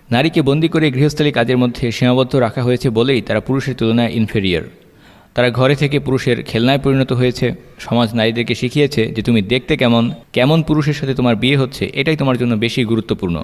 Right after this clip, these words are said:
তোমার বিয়ে তোমার জন্য বেশি গুরুত্বপূর্ণ। তোমার বুদ্ধিভিত্তিক ইন্টেলেকচুয়াল উৎকর্ষতা অর্জনের থেকে। এভাবে একটি কন্যা শিশু তার মায়ের কাছ থেকে যেসব মূল্যবোধ শেখে,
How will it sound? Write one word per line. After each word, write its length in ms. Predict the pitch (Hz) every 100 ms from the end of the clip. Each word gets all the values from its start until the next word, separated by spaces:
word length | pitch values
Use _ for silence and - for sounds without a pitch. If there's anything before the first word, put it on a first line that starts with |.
| -
তোমার 200 | 113 110
বিয়ে 300 | 104 151 156
তোমার 220 | 131 120
জন্য 180 | 117 117
বেশি 240 | 104 -
গুরুত্বপূর্ণ। 600 | 113 113 - 101 87 71 - - - - - -
তোমার 240 | 113 117 101
বুদ্ধিভিত্তিক 640 | 117 135 151 147 - 147 -
ইন্টেলেকচুয়াল 680 | 123 117 135 135 - 139 113
উৎকর্ষতা 540 | 120 - 147 - 143 123
অর্জনের 360 | 107 107 110 -
থেকে। 260 | 113 80 - - - - - - - - -
এভাবে 300 | 143 170 175
একটি 160 | 147
কন্যা 260 | 156 135 160
শিশু 340 | 175 156 98 - -
তার 140 | 113
মায়ের 240 | 107 117 131
কাছ 160 | 135
থেকে 220 | - 135
যেসব 280 | 110 113 131 107
মূল্যবোধ 420 | 110 123 127 120
শেখে, 360 | - 139 107